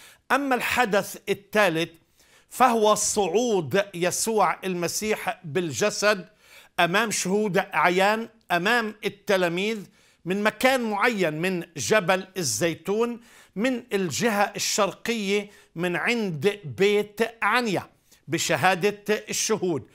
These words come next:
أما الحدث الرابع والأخير اللي هو سواء العهد القديم أو العهد الجديد، تنبأوا عن مجيء المسيح ثانية. طبعا سيأتي ثانية بالجسد.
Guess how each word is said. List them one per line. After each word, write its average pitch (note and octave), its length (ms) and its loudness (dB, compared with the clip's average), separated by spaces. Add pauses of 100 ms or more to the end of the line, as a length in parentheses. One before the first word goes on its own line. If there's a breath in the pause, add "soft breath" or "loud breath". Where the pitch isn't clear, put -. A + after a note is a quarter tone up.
(400 loud breath)
أما C4 220 2
الحدث G#3+ 720 0
الرابع F#3 760 2
والأخير E3+ 840 -2 (420 soft breath)
اللي F#3 200 -2
هو G#3 280 0
سواء F#3+ 440 0
العهد G3+ 360 0
القديم F3+ 640 -2
أو F3+ 140 2
العهد E3+ 460 -2 (100)
الجديد، F3+ 720 -4 (480 soft breath)
تنبأوا F#3+ 720 0
عن G#3+ 340 2 (320 soft breath)
مجيء E3 580 -2 (100)
المسيح F#3 840 -2 (140)
ثانية. G3 440 0 (600 soft breath)
طبعا G#3+ 480 2 (400)
سيأتي A3+ 960 0
ثانية G3+ 520 0 (360)
بالجسد. D3+ 640 -4